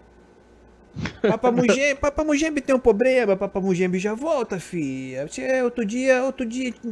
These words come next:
Speaker 1: conchu-, consulta continua. Muito obrigado. É, é, senhorita Ash, pode pedir as senhoras ali da sala pra voltar, voltar amanhã. Muito obrigado. E fecha a cortina. Ah lá, perdi, perdi dinheiro aqui.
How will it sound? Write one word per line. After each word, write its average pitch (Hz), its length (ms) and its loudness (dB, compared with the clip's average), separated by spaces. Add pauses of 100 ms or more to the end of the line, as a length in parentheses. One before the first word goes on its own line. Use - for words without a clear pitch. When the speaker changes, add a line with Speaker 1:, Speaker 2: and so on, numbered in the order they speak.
(140)
Speaker 1:
conchu-, 208 360 -4
consulta 202 880 -2
continua. 180 1000 -2
Muito 208 240 -12
obrigado. 196 680 -4
É, 156 380 -4
é, 160 40 -8
senhorita 240 440 -8
Ash, 320 440 -2 (140)
pode 196 300 -6
pedir 175 360 -6
as 170 140 -4
senhoras 160 480 -6 (460)
ali 151 160 -2
da 160 120 2
sala 233 380 2
pra 180 440 -2
voltar, 156 640 0
voltar 156 260 -6
amanhã. 120 400 -4 (180)
Muito 233 300 -6
obrigado. 110 560 -8 (380)
E 127 80 -4
fecha 147 280 -6
a 131 40 -6
cortina. 180 400 -8 (840)
Ah 381 60 -8
lá, 277 120 -6
perdi, 311 360 2
perdi 381 340 -2
dinheiro 349 320 -4
aqui. 339 340 2